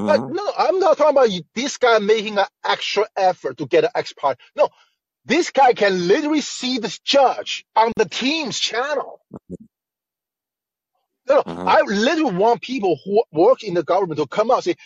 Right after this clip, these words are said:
Speaker 1: "Is this the case?" 'Cause I think it is. So, in other words,
Speaker 2: Oh,
Speaker 1: before you
Speaker 2: well.
Speaker 1: show up in the court, that prosecutor mo-, already may, I, and not through phone, just through the government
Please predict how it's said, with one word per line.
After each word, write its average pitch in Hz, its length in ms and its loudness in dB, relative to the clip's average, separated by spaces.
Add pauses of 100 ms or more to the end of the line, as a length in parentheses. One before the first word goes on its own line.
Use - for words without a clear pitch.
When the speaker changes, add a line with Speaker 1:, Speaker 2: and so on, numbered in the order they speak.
(120)
Speaker 1:
"Is 165 240 -2
this 240 220 -2
the 262 120 -8
case?" 311 520 0 (360)
'Cause - 140 -2
I 214 120 4
think 330 200 0
it 214 120 -2
is. 359 540 -2 (960)
So, 269 200 2 (160)
in 247 220 0
other 359 260 4
words, 214 360 0 (320)
Speaker 2:
Oh, 277 140 10
Speaker 1:
before 269 200 8
you 240 160 10
Speaker 2:
well. - 0 -
Speaker 1:
show 277 340 2
up 269 200 4
in 220 100 -2
the 208 100 2
court, - 440 0 (880)
that 285 220 4
prosecutor 233 680 0
mo-, 196 420 2
already 247 420 4
may, 226 180 -4 (100)
I, 247 200 4
and 214 200 2
not 269 240 2
through 262 300 -10
phone, 247 540 2
just - 220 -10
through 233 160 -10
the 156 240 -4
government 208 640 -2